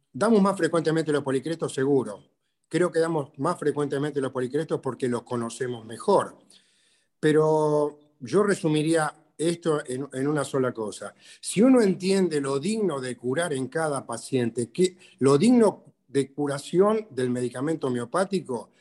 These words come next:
después la reac-, en la reactividad, en los síntomas, entramos en los grandes diagnósticos diferenciales. Pero si uno entiende lo digno de curar, acá no existe la posibilidad de dos policrestos, o un remedio chico, un remedio grande.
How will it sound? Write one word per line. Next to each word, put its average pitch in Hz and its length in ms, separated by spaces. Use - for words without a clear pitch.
después 233 360
la 202 120
reac-, 160 320
en 156 140
la 151 120
reactividad, 151 920
en 143 140
los 143 180
síntomas, 214 640
entramos 185 540
en 156 100
los 143 140
grandes 185 360
diagnósticos 143 540
diferenciales. 117 840
Pero 147 180
si 214 120
uno 285 100
entiende 220 340
lo 139 160
digno 170 260
de 135 120
curar, 113 460
acá 147 300
no 214 120
existe 185 340
la 143 100
posibilidad 135 320
de 139 80
dos 160 80
policrestos, 160 1000
o 127 80
un 143 120
remedio 135 360
chico, 170 380
un 131 120
remedio 127 320
grande. 120 500